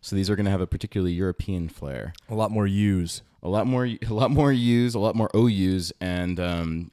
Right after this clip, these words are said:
Speaker 1: a, a lot more kind of, like, very easy with sexuality, kind of, like,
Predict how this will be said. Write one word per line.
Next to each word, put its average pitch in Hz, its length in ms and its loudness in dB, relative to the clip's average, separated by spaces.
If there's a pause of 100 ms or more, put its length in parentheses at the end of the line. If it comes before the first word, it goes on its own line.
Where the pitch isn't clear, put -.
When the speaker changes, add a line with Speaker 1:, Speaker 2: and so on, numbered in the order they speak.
Speaker 1:
a, 87 80 -10
a 101 120 -8
lot 139 400 -12
more 185 240 -6
kind 156 220 -6
of, 143 40 -4
like, 117 220 -4 (320)
very 175 180 -4
easy 131 240 0
with 123 140 -2
sexuality, 101 960 -2
kind 101 180 -6
of, 90 60 -6
like, 98 160 -4